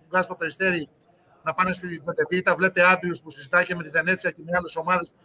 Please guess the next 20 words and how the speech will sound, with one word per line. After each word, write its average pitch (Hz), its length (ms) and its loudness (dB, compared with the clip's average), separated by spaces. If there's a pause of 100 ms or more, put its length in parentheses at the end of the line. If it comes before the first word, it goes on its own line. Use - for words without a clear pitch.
Θα 160 100 -2
δούμε 185 180 2
πού - 120 -8
θα 170 100 -2
καταλήξει, 165 640 0 (500)
ε, 151 100 -10
και 170 160 0
πότε 190 280 0
θα 170 140 -4
λύσει 180 160 0
το 170 80 -8
συμβόλαιό 180 420 2
του 170 100 -8
με 160 60 -8
τον 156 100 -4
Παναθηναϊκό 151 460 0
για 170 100 2
να 156 60 0
δημιουργήσει 156 440 -8
χώρο. 160 400 2